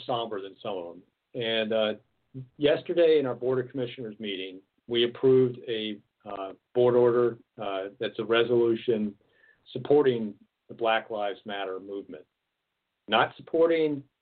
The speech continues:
an organization called Black Lives Matter, not supporting any manifestos or anything that goes along with that, just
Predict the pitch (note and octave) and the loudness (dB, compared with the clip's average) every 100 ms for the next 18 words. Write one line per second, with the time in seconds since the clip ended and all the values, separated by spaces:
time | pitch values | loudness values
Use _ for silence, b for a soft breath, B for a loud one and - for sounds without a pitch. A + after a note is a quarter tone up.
0 | _ _ B2+ B2+ C#3 C3 B2 A#2 C#3+ D#3 | _ _ -14 -2 0 2 -2 2 2 2
1 | - A#2 - D3+ C3+ B2 G#2 F#2 - G2 | -2 -10 0 2 2 2 -2 -4 -8 -10
2 | F#2 F2+ G#2 F2+ F#2 F#2 - _ _ _ | -10 -12 -10 -6 -6 -8 -12 _ _ _
3 | _ _ - A2+ B2+ - - C3 B2 A#2 | _ _ -4 -2 -2 -8 2 2 2 -2
4 | A#2+ A#2+ A2+ A2 _ _ _ _ _ _ | -6 -4 -6 -10 _ _ _ _ _ _
5 | _ - A#2 G#2+ F#2+ D3+ D#3+ C#3 D#3+ D3 | _ -6 -2 -2 0 2 2 2 2 4
6 | C#3+ B2+ A2+ G2+ C3+ C3 C3 B2 B2 A#2+ | 4 0 -6 -6 -4 -4 -2 -6 -2 -2
7 | A2+ A#2+ B2 B2 A#2+ F#2+ - _ D#3 D#3 | 0 0 0 -2 -4 -8 -12 _ 0 0